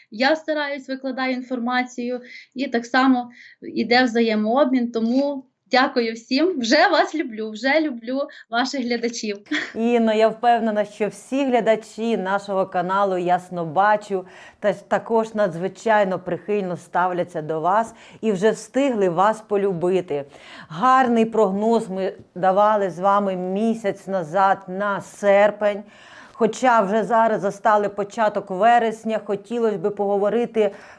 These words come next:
Speaker 2: про важливі дати вересня, чи є небезпечні дати для України, чи взагалі,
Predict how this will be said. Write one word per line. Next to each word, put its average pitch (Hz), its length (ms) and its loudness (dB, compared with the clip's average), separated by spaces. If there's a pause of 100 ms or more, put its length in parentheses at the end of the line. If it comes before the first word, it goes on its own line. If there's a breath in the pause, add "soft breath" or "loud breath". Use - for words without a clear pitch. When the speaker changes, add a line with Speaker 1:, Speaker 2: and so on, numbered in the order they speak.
Speaker 2:
про 226 300 2
важливі 220 680 0
дати 240 500 0
вересня, 202 640 4
чи - 200 -12
є 226 260 0
небезпечні 226 1040 0
дати 208 460 4
для 185 180 -2
України, 196 800 -2 (320 loud breath)
чи - 140 -2
взагалі, 240 680 2